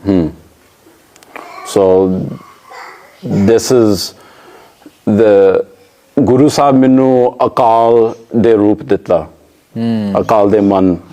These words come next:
Speaker 1: ਦਿੱਤਾ।
Speaker 2: ਅੱਛਾ, ਮੈਨੂੰ ਇੱਕ ਗੱਲ ਤੁਹਾਡੀ ਬੜੀ ਸੋਹਣੀ ਲੱਗੀ, ਤੁਸੀਂ ਆਪਣੇ ਬੱਚੇ ਦੇ ਨਾਮ ਬੜੇ ਸੋਹਣੇ ਰੱਖੇ ਆ, ਹਨਾ? ਤੇ ਮੇਜਰ ਸਿੰਘ, ਅ, ਇੱਕ ਦਾ
Speaker 1: ਹਾਂਜੀ।
Speaker 2: ਨਾਮ, ਛੋਟੇ ਬੇਟੇ ਦਾ ਕੀ ਨਾਮ ਆ?
Speaker 1: ਨਾਰਾਇਣ ਸਿੰਘ।
Speaker 2: ਨਾਰਾਇਣ ਸਿੰਘ।
Speaker 1: ਹਾਂਜੀ, ਮੇਜਰ ਸਿੰਘ ਇਹਦੇ ਅੰਮ੍ਰਿਤ ਦੇ ਨਾਮ।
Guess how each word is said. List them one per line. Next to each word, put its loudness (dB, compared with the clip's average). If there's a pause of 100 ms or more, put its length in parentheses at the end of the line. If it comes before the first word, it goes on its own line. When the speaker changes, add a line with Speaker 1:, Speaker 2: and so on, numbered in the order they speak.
Speaker 1:
ਦਿੱਤਾ। -4 (260)
Speaker 2:
ਅੱਛਾ, -2
ਮੈਨੂੰ 0
ਇੱਕ -6
ਗੱਲ -2
ਤੁਹਾਡੀ 0
ਬੜੀ 0
ਸੋਹਣੀ -2
ਲੱਗੀ, -2
ਤੁਸੀਂ 0
ਆਪਣੇ -2
ਬੱਚੇ -4
ਦੇ 0
ਨਾਮ 0
ਬੜੇ 0
ਸੋਹਣੇ -2
ਰੱਖੇ -2
ਆ, -6 (920)
ਹਨਾ? -2 (500)
ਤੇ 0
ਮੇਜਰ 0
ਸਿੰਘ, -2
ਅ, -8
ਇੱਕ -2
ਦਾ -2
Speaker 1:
ਹਾਂਜੀ। 0
Speaker 2:
ਨਾਮ, -2 (100)
ਛੋਟੇ 0
ਬੇਟੇ 0
ਦਾ -2
ਕੀ -4
ਨਾਮ 0
ਆ? -2 (600)
Speaker 1:
ਨਾਰਾਇਣ 2
ਸਿੰਘ। -4 (160)
Speaker 2:
ਨਾਰਾਇਣ 0
ਸਿੰਘ। -4
Speaker 1:
ਹਾਂਜੀ, 0 (340)
ਮੇਜਰ 2
ਸਿੰਘ 0
ਇਹਦੇ 2
ਅੰਮ੍ਰਿਤ 0 (840)
ਦੇ 0
ਨਾਮ। -2